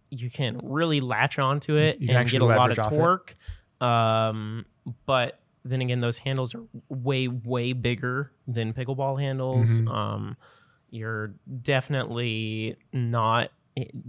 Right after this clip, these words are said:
Speaker 1: in a dinking rally with a baseball bat. And so I actually used them when I was playing baseball, and I really, really liked
Speaker 2: Oh,
Speaker 1: it.
Speaker 2: cool.
Speaker 1: And I've tried them out in pickleball, and I think they are very, very fine once you get used to them.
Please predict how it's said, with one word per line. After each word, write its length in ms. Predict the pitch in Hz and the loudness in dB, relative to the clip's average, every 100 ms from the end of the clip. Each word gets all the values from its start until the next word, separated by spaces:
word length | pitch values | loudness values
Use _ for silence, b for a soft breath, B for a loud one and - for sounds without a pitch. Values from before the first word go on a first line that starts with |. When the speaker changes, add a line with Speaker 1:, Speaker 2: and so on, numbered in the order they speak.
| 120 | -4
Speaker 1:
in 140 | 165 | 0
a 80 | 139 | 0
dinking 440 | 117 131 135 139 | 2 2 4 2
rally 500 | 139 147 151 147 151 - _ - | 4 4 4 4 2 -2 _ -4
with 200 | 123 113 | -2 -2
a 40 | |
baseball 420 | 123 135 - 151 | -2 -4 -2 -4
bat. 360 | 147 156 165 - b b b b - | 0 0 -2 -6 b b b b -8
And 160 | 123 117 | -4 0
so 200 | 139 131 | 2 4
I 180 | 135 202 | 4 4
actually 340 | 165 143 113 | 2 0 -2
used 340 | 113 175 139 | 0 0 0
them 360 | 113 110 113 117 - _ _ - | -2 -2 -2 -6 -10 _ _ -6
when 260 | 110 135 | 0 4
I 60 | 135 | 4
was 120 | 123 | 2
playing 300 | - 127 113 | -2 -2 0
baseball, 420 | 113 135 117 101 | 0 -2 0 0
and 80 | 113 | 0
I 40 | 143 | -2
really, 380 | 117 131 135 | 0 2 2
really 220 | 120 110 104 | 2 0 0
liked 300 | 107 - - | -2 -2 0
Speaker 2:
Oh, 40 | |
Speaker 1:
it. 80 | 120 | 0
Speaker 2:
cool. 200 | 127 110 b b b _ | 0 -2 b b b _
Speaker 1:
And 440 | 139 123 117 113 110 - | -4 -4 -2 -4 -8 -4
I've 300 | 135 151 113 | 0 0 -2
tried 340 | - 156 143 | 0 4 4
them 120 | 123 120 | 4 2
out 180 | 123 | 2
in 80 | 131 | 2
pickleball, 500 | 147 147 143 151 170 - - b b b b _ - | 2 0 4 6 4 2 -14 b b b b _ 0
and 160 | 147 143 | 2 4
I 160 | 131 | 4
think 260 | 160 196 190 | 2 0 2
they 120 | 151 | 2
are 120 | 127 | 2
very, 240 | 120 135 143 | 2 2 2
very 220 | 139 120 | 2 -2
fine 520 | - 123 113 139 156 - | -4 -4 -2 -2 -4 -6
once 260 | 131 123 - | -4 -4 -4
you 80 | 127 | -2
get 160 | 120 - | -2 -2
used 260 | 131 - | -4 -4
to 40 | 151 | -2
them. 320 | 165 170 | 0 2